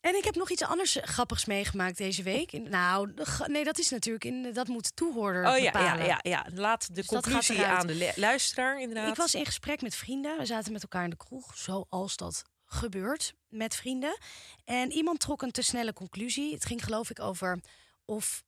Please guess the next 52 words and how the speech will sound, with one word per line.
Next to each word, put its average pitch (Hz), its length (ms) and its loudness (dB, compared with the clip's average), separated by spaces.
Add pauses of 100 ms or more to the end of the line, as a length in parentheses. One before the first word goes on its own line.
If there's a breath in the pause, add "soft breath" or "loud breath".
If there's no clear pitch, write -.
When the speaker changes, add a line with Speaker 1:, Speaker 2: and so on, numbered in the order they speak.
(120)
Speaker 1:
arts, 208 400 2
of 226 180 -2
je 254 100 0
slim 254 260 4
moest 262 200 4
zijn 196 240 4
om 190 80 -2
arts - 280 -2
te 175 80 0
zijn. 165 360 -2 (120)
En, 185 420 -2
eh, 180 100 -6 (280)
nou, 175 260 -6 (340)
ik - 140 -12
heb 214 100 -6
daar 190 140 -4
wel 180 100 0
een 180 60 -2
mening 190 280 -2
over, 196 280 -2
want 175 160 -2
het - 100 -8
is 185 120 -2
heel 180 120 -4
veel 175 160 -8
dingen 170 260 -6
vooral 165 280 -4
uit 165 140 -2
je 175 80 -4
hoofd 175 240 -2
leren 185 300 -4
in 175 140 -2
die 175 120 -6
studie 180 280 -6
geneeskunde. 170 680 -2
Dus 165 240 -4 (200 loud breath)
Speaker 2:
Jouw 180 280 4 (640)
moeder 214 580 2
is 156 120 -4
huisarts. 135 560 -4
Speaker 1:
En 214 120 -4
mijn 202 120 -2
vader 180 340 -2
ook. 226 240 -4
Speaker 2:
Oh 349 160 0
ja. 185 280 -2
Speaker 1:
Ja, 180 200 0
laat 185 280 -4
het 175 80 -4
ze - 140 -4
niet 185 140 -8
horen. 202 400 -8